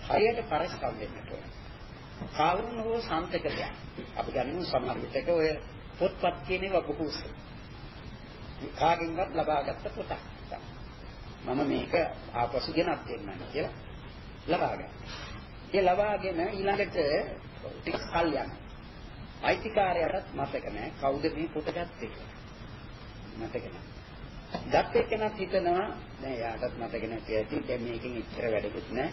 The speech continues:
මේක මං තියාගන්නවා කියලා. අන්න එහෙම අරහසක්. තමන් ඇති කරගෙන අර එය තමාගේ සංකකයට හරවගත්ත හැටි ඒව. තමා අරස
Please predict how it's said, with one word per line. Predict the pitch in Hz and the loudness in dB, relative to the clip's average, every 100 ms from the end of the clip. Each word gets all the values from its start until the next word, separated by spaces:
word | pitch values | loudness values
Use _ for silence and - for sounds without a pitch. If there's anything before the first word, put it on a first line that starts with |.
| - - - | -4 -12 -6
මේක | - 151 170 | 2 4 4
මං | 156 151 | 4 2
තියාගන්නවා | 143 131 113 107 240 196 175 | 2 2 2 2 2 4 4
කියලා. | - 160 - - - - - - | 4 -2 -2 -10 -10 -10 -10 0
අන්න | - 226 | 2 4
එහෙම | 214 196 226 | 4 4 4
අරහසක්. | 190 - 180 - - - - - - - | 2 2 0 -2 -4 -8 -10 -10 -12 -4
තමන් | 147 151 151 | 0 2 2
ඇති | 131 - 170 | 0 0 2
කරගෙන | 180 127 104 107 127 - - - - - - - - | 4 2 -2 -4 -6 -8 -10 -12 -12 -12 -12 -12 -2
අර | - 170 151 127 - - - - - - - - - - | 4 6 6 4 -2 -10 -12 -12 -12 -14 -12 -12 -12 -2
එය | 156 196 160 - | 6 6 6 2
තමාගේ | - 170 233 254 247 254 | 0 4 4 4 6 6
සංකකයට | - 214 226 233 220 202 - - - - - - - - - - - | 4 2 2 2 6 6 4 -6 -8 -12 -12 -12 -12 -12 -12 -12 -2
හරවගත්ත | 160 208 214 190 190 - 190 202 - | 4 6 6 4 0 4 6 6 4
හැටි | 196 185 240 | -2 0 4
ඒව. | 214 143 120 - - - - - - | 4 4 0 -8 -12 -12 -12 -10 -2
තමා | 147 190 214 | 2 2 4
අරස | 185 170 | 4 4